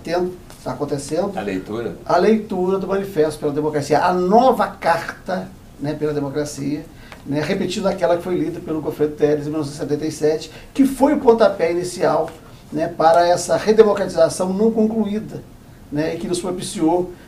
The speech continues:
Speaker 1: ainda, é, esses resquícios do porão, né, que ficam por aí mostrando os dentes, né, pra, pra nos ameaçar dessa demo-,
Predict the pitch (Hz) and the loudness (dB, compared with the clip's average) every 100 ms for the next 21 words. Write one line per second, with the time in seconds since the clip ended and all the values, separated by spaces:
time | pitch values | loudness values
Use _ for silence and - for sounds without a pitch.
0 | - 160 165 180 185 180 185 - - - | -6 -4 0 -2 2 0 0 -6 -20 -12
1 | - - 185 220 - 220 - - 262 294 | 0 2 2 0 6 6 4 -8 -6 -6
2 | - 160 135 185 190 156 156 - - - | -6 -8 -8 -4 2 4 2 -2 -14 -20
3 | - - 147 160 220 180 175 175 175 175 | -20 -8 -4 -4 -4 -6 -4 -4 -2 2
4 | 156 170 170 - 156 151 156 156 131 147 | 2 2 -2 -2 0 0 0 -6 0 2
5 | 147 151 139 - - - - - - 139 | 2 -4 -12 -12 -12 -16 -20 -20 -6 -4
6 | 156 - - - - 143 135 143 147 156 | -4 -6 -20 -20 -4 -2 -2 -2 -2 0
7 | 156 156 156 - 147 143 151 156 151 | 2 2 -2 0 -2 -2 -4 -2 -2